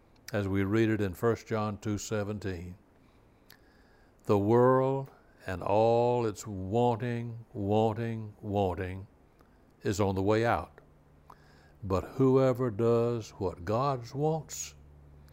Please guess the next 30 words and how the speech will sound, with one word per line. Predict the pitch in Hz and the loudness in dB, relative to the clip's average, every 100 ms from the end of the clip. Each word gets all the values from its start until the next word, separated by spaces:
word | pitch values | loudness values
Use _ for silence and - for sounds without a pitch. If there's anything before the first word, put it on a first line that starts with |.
| - - | -18 -8
is | 92 78 | -6 -6
set | - - 127 120 - - - - | -8 -2 -2 -4 -10 -20 -20 -20
for | - 117 110 | -6 -2 -2
eternity." | 104 - 92 90 - - - - - - - - - - - - - - - - - - - - - | -2 -4 -6 -8 -14 -20 -20 -20 -20 -20 -20 -20 -20 -20 -20 -20 -20 -20 -20 -20 -20 -20 -20 -20 -10
Will | 143 160 | -4 0
you | 139 | 0
pray | 120 101 | 2 0
with | 92 90 | 0 -4
me? | 95 87 87 - - - - - - _ - - - - - - - | -6 -6 -8 -14 -20 -20 -20 -20 -20 _ -20 -20 -20 -20 -20 -18 0
Oh | 139 | 2
God, | 135 127 | 4 4
help | 113 139 107 | 4 2 0
us | 95 - | -6 -4
to | 95 - - - | -4 -4 -12 0
hear, | 139 101 92 95 | 2 4 2 -4
not | 117 135 - | -4 -6 -2
just | 147 135 - | -4 -2 -2
with | 131 | -2
our | 123 120 | 0 0
ears, | 123 98 92 90 90 | 0 0 0 -4 -4
but | 101 | -4
with | 98 98 | -2 -2
our | 95 92 | -2 -2
heart, | - 175 87 - - - - - - - - | 0 2 2 -2 -12 -20 -20 -20 -20 -20 -4
the | 107 | -2
good | 95 95 147 160 | -2 2 2 2
news | 143 104 90 87 95 92 143 | 2 0 0 -4 -6 -10 -4
of | 107 90 | -4 -4
Jesus | 107 113 104 117 | -2 -2 -2 -6
Christ, | - 113 92 90 - - | -4 -4 -4 -8 -14 -20